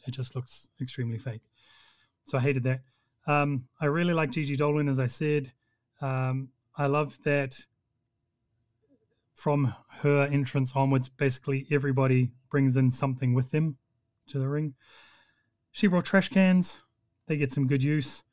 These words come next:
Um, I like Io Shirai,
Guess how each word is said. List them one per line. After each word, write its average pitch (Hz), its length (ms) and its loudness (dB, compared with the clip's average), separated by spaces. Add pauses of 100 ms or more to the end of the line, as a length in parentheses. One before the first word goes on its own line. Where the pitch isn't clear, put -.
(440)
Um, 131 540 0 (1600)
I 143 760 0
like 156 260 -2
Io 156 140 2
Shirai, 139 640 0